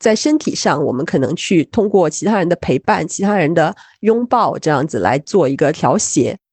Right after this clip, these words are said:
但现在你如果沉浸在社交媒体当中，你的比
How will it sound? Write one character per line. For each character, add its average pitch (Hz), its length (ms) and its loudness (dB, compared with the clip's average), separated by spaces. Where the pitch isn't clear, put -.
但 240 160 2
现 277 280 0
在 220 260 2
你 135 140 2
如 160 100 2
果 - 140 2
沉 156 200 -2
浸 202 140 0
在 202 100 4
社 190 200 0
交 185 160 2
媒 165 120 0
体 170 120 -4
当 160 200 0
中， 165 220 0
你 165 80 2
的 175 100 4
比 139 220 -4